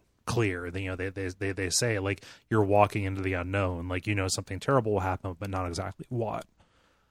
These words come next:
Um, so th-, th-, there is this tragedy to it, even though they have this connection and she wants to travel,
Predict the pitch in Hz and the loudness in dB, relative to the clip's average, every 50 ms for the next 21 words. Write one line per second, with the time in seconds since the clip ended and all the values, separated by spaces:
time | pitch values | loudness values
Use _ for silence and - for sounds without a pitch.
0 | _ _ - - 104 101 95 92 95 92 95 92 92 98 92 - _ _ _ _ | _ _ 0 2 4 4 4 4 2 0 0 -2 -4 -6 -8 -10 _ _ _ _
1 | _ _ _ - - - 104 95 95 92 90 90 90 - _ _ _ _ _ _ | _ _ _ 2 4 4 4 4 2 0 -2 -2 -4 -6 _ _ _ _ _ _
2 | _ _ _ _ _ _ _ _ _ _ _ _ - 143 135 131 123 107 135 123 | _ _ _ _ _ _ _ _ _ _ _ _ 4 6 8 8 8 6 4 4
3 | 110 127 123 123 127 127 117 101 107 98 90 - - - 110 104 104 107 - - | 6 6 6 8 6 6 4 2 2 0 0 0 2 4 6 6 6 4 2 -2
4 | 101 98 - - - 104 92 92 92 95 - - 127 113 104 110 104 98 95 101 | -2 -2 -2 -2 -4 -4 -4 -4 -6 -8 -8 -6 -6 -4 -2 0 0 0 0 0
5 | 98 87 101 101 95 95 101 - - - 113 156 190 185 - - 127 110 101 101 | 0 0 0 0 0 -2 -4 -6 -4 -2 0 0 0 2 2 2 0 2 0 -2
6 | 101 - - 110 101 101 117 156 175 - - - 104 - - 110 92 90 90 98 | -2 2 2 2 4 6 6 6 6 4 0 -4 -4 -6 -4 -2 -2 -2 -4 -6
7 | 104 - | -8 -10